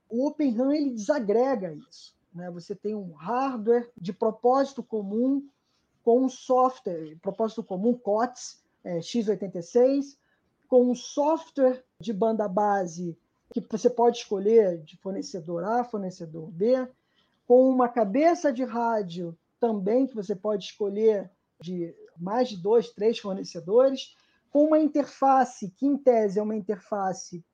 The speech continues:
padronizada, mas com parâmetros padronizados, porque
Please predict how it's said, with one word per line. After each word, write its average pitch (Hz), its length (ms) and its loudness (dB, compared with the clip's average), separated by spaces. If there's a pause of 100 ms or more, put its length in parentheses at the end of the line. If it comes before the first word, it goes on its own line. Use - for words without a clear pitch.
(120)
padronizada, 220 1040 2 (280)
mas 233 200 0
com 311 180 0
parâmetros 294 720 4
padronizados, 190 920 -4
porque 240 400 2